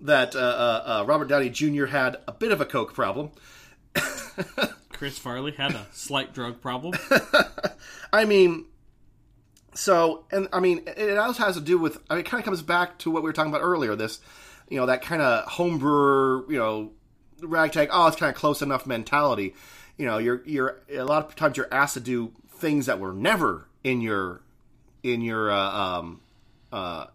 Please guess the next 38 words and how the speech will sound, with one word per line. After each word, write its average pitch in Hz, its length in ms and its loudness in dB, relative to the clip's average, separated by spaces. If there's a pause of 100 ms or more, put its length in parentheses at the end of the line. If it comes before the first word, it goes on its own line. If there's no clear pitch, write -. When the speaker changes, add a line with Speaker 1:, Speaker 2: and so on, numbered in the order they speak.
(320)
Speaker 1:
never 190 220 4
discussed 117 440 0
as 101 100 -10
part 107 180 -2
of 90 80 -6
your 92 80 -4
job, 98 320 -2
and 110 80 -6
you're 104 80 -4
kinda 147 200 -2
like, 117 220 -2 (460)
and 127 160 -6
they're 120 80 -2
kinda 160 160 0
like, 113 120 0
"Well, 117 160 -6 (120)
we 151 160 -2
do 127 480 -2 (340)
a - 60 -10
whole, - 200 -16
you 147 60 -4
know, 120 80 -4
we 135 140 0
had 147 100 4
to 110 80 -2
do 123 160 -2
a 104 60 0
whole 127 120 -6
bunch 127 160 -2
of 107 60 -10
shit - 400 -6
starting 117 340 -4
up," 151 180 2
and 113 100 -8
you 104 40 -12
kinda 120 160 -6
go, 101 140 -4
"Yeah." 107 460 -6